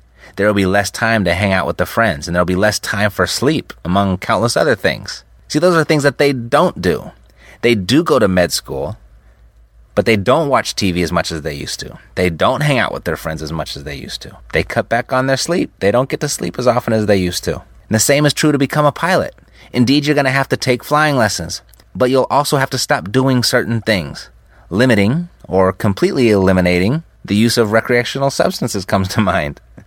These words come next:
If money is your pursuit and becoming rich is an aspiration of yours, you'll have to dream.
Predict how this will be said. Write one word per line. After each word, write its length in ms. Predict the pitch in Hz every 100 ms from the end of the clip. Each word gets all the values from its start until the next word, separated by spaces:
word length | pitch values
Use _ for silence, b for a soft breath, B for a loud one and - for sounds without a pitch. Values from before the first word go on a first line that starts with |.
| B B B 147 -
If 160 | 110
money 280 | 117 160 208
is 120 | 165
your 100 | 131
pursuit 460 | - 110 - 107 -
and 140 | 127 120
becoming 420 | 117 131 117 107
rich 220 | 170 185
is 80 | 139
an 60 |
aspiration 520 | 113 104 - 90 87 87
of 80 |
yours, 360 | 80 80 90 - - B B B
you'll 140 | - 107
have 200 | 117 -
to 80 | 110
dream. 520 | 101 123 104 78